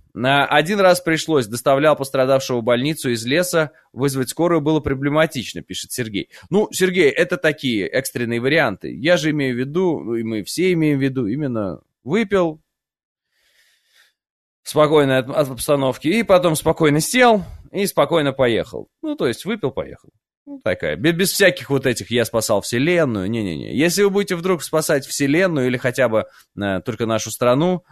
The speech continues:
э, вы можете делать, э, что угодно пьяным за рулём. Главное, спасите нашу страну. Да, спасите.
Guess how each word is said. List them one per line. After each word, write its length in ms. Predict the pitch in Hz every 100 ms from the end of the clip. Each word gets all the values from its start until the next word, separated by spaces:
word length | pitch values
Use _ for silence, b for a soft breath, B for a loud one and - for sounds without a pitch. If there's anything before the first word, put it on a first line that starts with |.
| b
э, 120 | 85
вы 120 | 110 147
можете 380 | 160 139 139
делать, 420 | 127 135 123 117 117
э, 280 | 117 110
что 180 | 98 139
угодно 340 | 127 113 90 90
пьяным 340 | 113 107 95
за 120 | 104
рулём. 340 | 123 185 165 113
Главное, 320 | 139 131 120
спасите 560 | - 107 - 120 98
нашу 300 | 78 64 -
страну. 400 | - - 60 52 - 113 _ _
Да, 160 | 113
спасите. 560 | 117 - 113 - - -